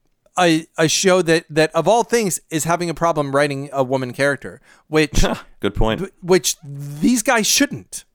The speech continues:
Speaker 2: Mm-hmm.
Speaker 1: Like, they should not be the sh-,
Speaker 2: Yeah.
Speaker 1: like the, this is, this is Joss land, man. This should be the, the, the realm. Like, you can have, like, four incredibly strong women char-, it would be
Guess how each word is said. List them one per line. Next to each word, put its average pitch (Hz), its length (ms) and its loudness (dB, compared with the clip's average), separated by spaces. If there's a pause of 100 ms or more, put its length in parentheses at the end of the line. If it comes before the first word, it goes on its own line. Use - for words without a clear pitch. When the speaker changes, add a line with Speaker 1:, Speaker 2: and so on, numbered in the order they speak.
(600)
Speaker 2:
Mm-hmm. 87 260 -6 (220)
Speaker 1:
Like, 185 260 -2
they 214 100 2
should 220 160 -2
not 240 180 0
be 240 80 -6
the 208 140 0
sh-, 87 80 2
Speaker 2:
Yeah. 160 100 -2
Speaker 1:
like 202 220 0 (100)
the, 208 220 2
this 196 280 0
is, 208 220 -4
this 220 160 -2
is 254 120 -6
Joss 247 340 2
land, 135 480 -2
man. 165 320 -2 (360)
This 196 140 -2
should 233 120 -4
be 247 120 -4
the, 226 160 2
the, 202 320 -2
the 185 240 -4
realm. 208 340 0
Like, 196 240 0 (380)
you 214 240 -4
can 254 80 2
have, 247 180 2
like, 233 160 0
four 247 380 2
incredibly 190 480 0
strong 175 340 0
women 160 180 -4
char-, 165 240 -2
it 180 40 4
would 185 160 4
be 196 240 -2